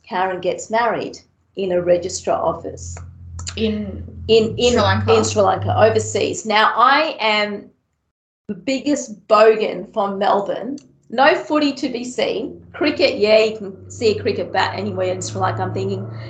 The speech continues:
Speaker 1: "What am I doing in this foreign country?"
Speaker 2: Mm.
Speaker 1: My father is beside himself, going,
Speaker 2: Yeah.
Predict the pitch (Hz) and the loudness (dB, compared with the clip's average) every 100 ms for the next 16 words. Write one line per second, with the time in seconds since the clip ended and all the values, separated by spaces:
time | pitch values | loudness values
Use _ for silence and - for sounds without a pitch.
0 | - - - _ - - - _ _ _ | -14 -18 -20 _ -20 -20 -20 _ _ _
1 | - 220 247 - 214 202 185 190 190 175 | 2 4 4 2 -2 -2 -4 -4 -4 -4
2 | 170 - 185 170 - - 185 196 202 - | -6 -8 -8 -8 -8 -2 0 0 -2 -6
3 | 185 170 - - - 294 - _ 226 220 | -8 -8 -8 -10 -8 -10 -14 _ -8 -4
4 | 196 208 208 - 202 214 208 202 180 - | 2 2 0 0 4 4 4 0 -6 -8
5 | 175 - - 180 180 180 185 151 - - | -8 -8 -4 0 2 0 -4 -12 -8 -4
6 | - 180 175 170 170 202 202 180 165 | -4 -8 -8 -4 -2 -2 -4 -6 -10